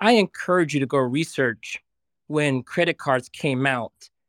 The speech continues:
and they believed that they actually had no responsibility if you paid the wrong merchant or your credit card got stolen. Nope. Regulation showed up. And remember who's making the regulation.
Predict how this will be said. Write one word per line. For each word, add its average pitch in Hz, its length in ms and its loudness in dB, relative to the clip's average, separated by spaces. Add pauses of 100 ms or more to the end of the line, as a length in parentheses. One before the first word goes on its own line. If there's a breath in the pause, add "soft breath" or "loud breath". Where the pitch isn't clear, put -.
(180)
and 131 200 -2
they 175 120 6
believed 147 380 0
that 127 120 -10
they 151 240 -2
actually 156 380 -2
had 127 340 -4
no 135 160 0
responsibility 135 1080 -2 (300)
if 135 160 -4
you 156 100 -2
paid 151 320 0
the 139 80 0
wrong 127 260 0
merchant 123 480 0 (380)
or 139 100 -2
your 131 140 0
credit 147 300 -2
card 113 240 -2
got 104 180 -4
stolen. 95 460 -6 (480)
Nope. 185 260 2 (400)
Regulation 165 600 2
showed 135 260 -2
up. 123 100 -4
And - 20 0
remember 226 360 2
who's 196 180 -2
making 175 260 -2
the 147 80 -2
regulation. 123 640 -4